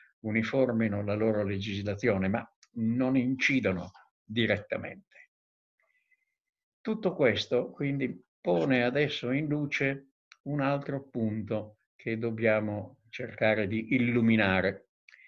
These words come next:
cioè come opera in questo sistema nazionale da un lato ed europeo dall'altro la giurisprudenza.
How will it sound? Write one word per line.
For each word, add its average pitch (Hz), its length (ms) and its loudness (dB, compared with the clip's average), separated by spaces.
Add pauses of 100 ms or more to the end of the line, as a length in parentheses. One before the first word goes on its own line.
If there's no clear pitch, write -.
(240)
cioè - 420 2 (320)
come 165 600 0 (140)
opera 120 540 2 (260)
in 127 260 0
questo 123 460 -4
sistema 110 800 -2 (200)
nazionale 120 580 0
da 127 140 6
un 131 100 4
lato 104 460 2
ed 107 160 0
europeo 113 440 2
dall'altro 107 680 -2
la 107 280 0
giurisprudenza. 101 1200 -6